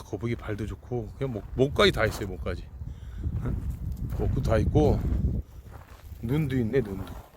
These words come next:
응, 눈도 있고. 아, 웃고 있네. 응, 당간지조입니다, 당간지조. 경주 사찰에서 나왔고요.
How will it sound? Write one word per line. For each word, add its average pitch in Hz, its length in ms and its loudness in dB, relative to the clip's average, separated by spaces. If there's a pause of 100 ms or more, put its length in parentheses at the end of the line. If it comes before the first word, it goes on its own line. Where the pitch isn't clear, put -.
(180)
응, 90 160 -6
눈도 104 340 0
있고. 107 400 -6 (680)
아, 117 60 -4
웃고 113 300 -4
있네. 107 200 0 (440)
응, 87 340 -4
당간지조입니다, 107 840 2
당간지조. 107 600 0 (580)
경주 98 180 -4
사찰에서 123 440 0
나왔고요. 107 500 4